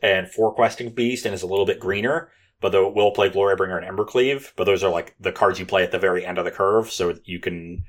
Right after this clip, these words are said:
you know, hold off on getting double red for a little while and then skew your mana base a little bit more green, and then you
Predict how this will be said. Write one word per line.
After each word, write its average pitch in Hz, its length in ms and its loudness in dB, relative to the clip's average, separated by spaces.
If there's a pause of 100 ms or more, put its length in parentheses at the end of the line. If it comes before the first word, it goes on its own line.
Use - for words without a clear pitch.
you 92 120 -8
know, 87 400 -2
hold 98 240 0
off 95 240 4
on 95 100 -2
getting 95 240 2
double 95 240 0
red 90 180 0
for 117 100 0
a 107 40 4
little 113 180 4
while 120 360 6
and 98 160 -6
then 90 80 -6
skew 123 240 -4
your 104 140 2
mana 98 200 4
base 92 220 2
a - 20 -8
little 92 180 -2
bit 92 200 -4
more - 120 -6
green, 104 440 0 (240)
and 98 100 -4
then 104 100 2
you 90 140 -6